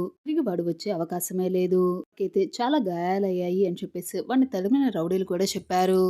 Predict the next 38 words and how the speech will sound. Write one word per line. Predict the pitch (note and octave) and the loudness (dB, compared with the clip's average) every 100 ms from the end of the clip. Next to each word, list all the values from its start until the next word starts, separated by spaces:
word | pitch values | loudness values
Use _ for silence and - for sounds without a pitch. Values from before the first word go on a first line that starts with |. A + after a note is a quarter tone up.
| F#3 | 0
కాబట్టి | - F#3 G3 F3+ | -6 -10 -8 -6
ఆ | G#3+ | -4
రిషిగాడు | A#3 - C#4 G3+ | -4 -2 -2 0
బ్రతికుండే | G#3+ F3+ - F#3 F#3 | 0 -2 -6 -4 -2
ఛాన్సే | G3 F3 E3+ G3+ | 0 -2 -2 -2
లేదు. | F#3+ F#3+ F#3 - | 0 2 2 0
తిరిగి | - D4 C#4+ | -2 0 0
వాడు | F#3+ F3 | 0 -4
అసలు | E3+ F#3 F3+ | -4 -6 -6
ఎప్పటికీ | G#3+ G#3+ C4 C4 | -6 -4 -4 -2
ఇక్కడికి | - F#3 F#3 | -4 -6 -4
రానే | E3+ E3 F#3 | -4 -2 0
రాడు. | F#3 F#3 F#3 F#3 F#3 - | 2 2 2 2 0 -4
ఇక | G#3 G3 F3 | -12 -10 -6
పోయే | A3+ C#4 | -2 0
ఉంటాడు, | D4 F#3 F3+ F3 | 0 0 -4 -6
ఖచ్చితంగా | - A#3 - C#4+ C4+ | -6 -8 -8 -2 0
చనిపోయే | - F3+ F#3+ F#3+ F#3+ | 0 -4 -2 0 2
ఉంటాడు. | F#3 F3+ F3 F3+ F3+ F3+ | 0 0 0 2 2 2
ఇక | - B3+ | -2 -4
రిషిని | A#3 - D4+ C#4+ - | -4 2 4 4 0
అలానే | F3 F3 F3 - | -6 -2 -2 -2
జగతిని | A3+ B3+ C#4+ | -4 0 0
పైకి | - F3 F3+ | 0 -2 -2
పంపించేసినట్లుగానే | F#3 F3+ F#3 F#3+ F3+ F#3 F3 F#3 F3+ F3+ E3 | -2 -2 -4 -2 -2 -4 -6 -4 -2 -2 -2
ఈ | C4 | 0
వస్తారని | A3 G#3+ D4 C4 F#3 | 0 0 -2 -2 -2
కూడా | E3+ F3 | -2 -2
పైకి | E3+ A#3 B3+ | 0 -2 -2
పంపించేస్తే | G#3+ F3 F3 F3 F3 - F#3 F#3 | -4 -4 -4 -4 -6 -2 -2 -2
మనకు | F#3+ F3+ | -4 -6
ఒక | E3+ | -6
పీడ | F3 B3 C4+ C4 | -4 -2 0 0
వదిలిపోతుంది. | G3 F3 F3 F3+ F3+ F3+ F3+ F3+ F3+ F#3+ - | -2 -2 -2 -2 -2 0 2 4 2 0 -4
మనకి | F#3 F3+ G3 - | -6 -4 -4 -2
ఎలాంటి | A#3+ D4+ C4 | 2 2 2
సమస్యలు | - E3 - F#3+ F#3+ | -2 -2 0 2 2
ఉండవు. | F#3 F3+ F3+ | 2 0 0